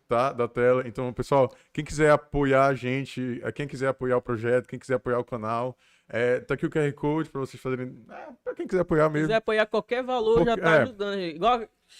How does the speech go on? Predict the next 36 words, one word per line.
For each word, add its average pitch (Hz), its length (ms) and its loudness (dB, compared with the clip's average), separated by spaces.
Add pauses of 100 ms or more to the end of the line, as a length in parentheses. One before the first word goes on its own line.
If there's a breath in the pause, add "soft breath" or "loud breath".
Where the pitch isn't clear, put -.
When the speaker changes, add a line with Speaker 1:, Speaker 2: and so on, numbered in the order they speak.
(120)
Speaker 2:
aqueles 185 240 -6
caras 196 200 -4
chegam 180 220 -4
no 175 80 -6
ônibus, 202 180 -4
qualquer 220 280 -2
valor 180 220 -2
ajuda, 185 380 -8
qualquer - 300 -8
valor 403 300 -4
ajuda. 285 100 -10 (140)
Speaker 1:
Qualquer, 170 360 4
é, 135 40 0
qualquer 147 240 -2
valor 175 240 0
ajuda. 139 320 -4
E, 139 80 -4
Speaker 2:
Pra 160 160 0
Speaker 1:
e 170 60 2
Speaker 2:
gente 185 100 -2 (100)
Speaker 1:
assim, 180 40 -2
Speaker 2:
melhorar 196 360 -2
a 202 40 -4
estrutura 196 600 -8
aqui. 170 240 -10
Speaker 1:
é, 107 200 0
todo, 180 340 2
gente, 156 260 0
todo 180 140 4
esse 208 120 -8
valor 143 220 2
vai 139 80 0
ser 127 100 -8
convertido 123 420 -4
pra 143 220 4
gente, 143 400 -4